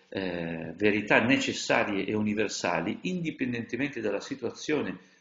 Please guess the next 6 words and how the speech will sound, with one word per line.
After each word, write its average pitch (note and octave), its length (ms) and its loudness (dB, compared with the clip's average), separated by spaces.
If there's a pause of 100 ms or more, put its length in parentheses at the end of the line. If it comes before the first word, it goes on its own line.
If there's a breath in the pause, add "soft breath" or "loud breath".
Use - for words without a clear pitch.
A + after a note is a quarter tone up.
(180 soft breath)
e - 100 -6
dall'interlocutore G#2 960 2
con F#2 140 -6
cui F#2 120 -6
stiamo F#2 580 -4 (240 loud breath)
parlando, G#2 680 4